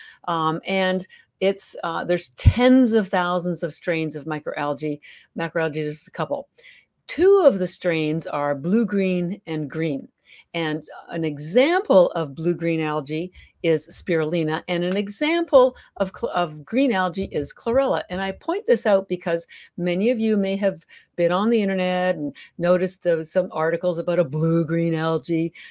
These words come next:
toxic blue-green algae. It's like the scary thing from the, uh, ocean,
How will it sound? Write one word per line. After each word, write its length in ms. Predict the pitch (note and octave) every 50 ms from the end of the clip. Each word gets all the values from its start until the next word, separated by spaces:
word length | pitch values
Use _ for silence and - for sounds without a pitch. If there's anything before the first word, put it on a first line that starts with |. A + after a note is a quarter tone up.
| - - - -
toxic 540 | - - E3+ F#3 F3+ - - G3+ G3 - -
blue-green 520 | F3+ F#3 F3+ E3+ D#3 E3 F3 F3 F3+ F3
algae. 520 | E3 E3 E3+ F3 E3+ C#3 C#3+ F3 F3 E3
It's 240 | D#3+ D3 - - -
like 180 | D#3 D3+ D3+ -
the 160 | E3 D3+ C3 _ - - - - - _ _
scary 480 | - - - - - E3+ D#3+ D#3+ D#3 D#3
thing 220 | - F3 D#3+ D3+
from 160 | D3 D#3+ D3+
the, 180 | D3+ C#3+ C#3+ C#3+
uh, 320 | D3+ - - D3+ C#3 -
ocean, 400 | - D#3 E3+ D#3+ - E3 D#3 D3+